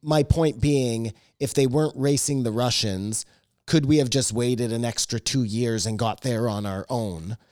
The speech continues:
But because we were racing them, they had to make these concessions of working with the Germans in order to beat the Russians.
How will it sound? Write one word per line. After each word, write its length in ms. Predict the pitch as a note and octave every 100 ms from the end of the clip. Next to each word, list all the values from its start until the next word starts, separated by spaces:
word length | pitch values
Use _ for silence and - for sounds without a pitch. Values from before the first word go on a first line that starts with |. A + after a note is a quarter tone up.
| _
But 140 | - -
because 480 | B2+ - D3+ C3+ A#2+
we 140 | C#3
were 160 | B2 A2+
racing 400 | A#2+ C3 - A#2
them, 160 | G#2
they 100 | G#2+
had 240 | A2 B2+ -
to 80 | A#2+
make 200 | A#2+ -
these 240 | A2+ -
concessions 800 | - G#2 - C3 - A#2+ G2+ F#2
of 120 | G2
working 340 | A#2 A2 B2 A2+
with 180 | G#2+
the 80 | G#2+
Germans 560 | F#2+ B2 A#2+ A#2 G#2 G#2
in 120 | A2
order 360 | G2+ C#3+ B2 A#2
to 140 | -
beat 240 | A#2+ B2 B2
the 80 |
Russians. 580 | A#2 B2 A#2 A#2+ G2+ G2